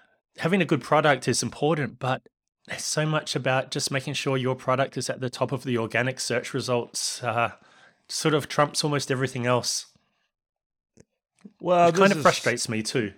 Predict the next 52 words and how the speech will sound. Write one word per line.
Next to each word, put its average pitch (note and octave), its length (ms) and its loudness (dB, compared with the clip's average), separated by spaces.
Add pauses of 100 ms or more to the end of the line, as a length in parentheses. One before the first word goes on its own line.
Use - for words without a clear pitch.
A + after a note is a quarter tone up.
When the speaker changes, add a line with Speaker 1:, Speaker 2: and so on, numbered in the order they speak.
Speaker 2:
this D#3+ 260 0
is C3 160 -2
the A#2 140 -2
nightmare, G2+ 460 -2
man, G2+ 360 -6
of, G2+ 140 -8
like, A2 340 -4
uh, G#2+ 340 -4
you D3 80 -4
know, A#2+ 120 0
everyone's A#2 280 0
like, A#2 180 -2
"Oh, A#2+ 100 2
you A#2+ 180 0
need A#2+ 180 -4
to A2 60 -2
have A2 160 -2
this G2 160 -8
programmatic G2+ 840 -2
S G2 280 -6
E G2+ 80 0
O G2+ 140 0
content F#2+ 640 -2
and F#2+ 100 -12
capture G2+ 480 -4
every, F#2 320 -4
the F2+ 160 -8
long G2 360 2
tail F#2+ 380 -4
and F#2+ 80 -6
whatever." F#2+ 360 -4 (500)
And A#2+ 120 -4
so E3+ 120 -2
then E3 220 2
the D3+ 80 2
end D3+ 220 0
result B2+ 440 0
is A2 400 0
you A#2 120 -2
have A2 140 0
more A#2+ 260 0
and A2+ 100 -2
more G#2+ 300 -2 (120)
content A2+ 500 -2
that's G2 280 -6
not G#2 200 -4 (340)
written A2 260 -2
for F2+ 160 -4
humans. F2+ 680 -6 (140)
It's - 200 -4
written G2+ 280 0
for F2 460 -2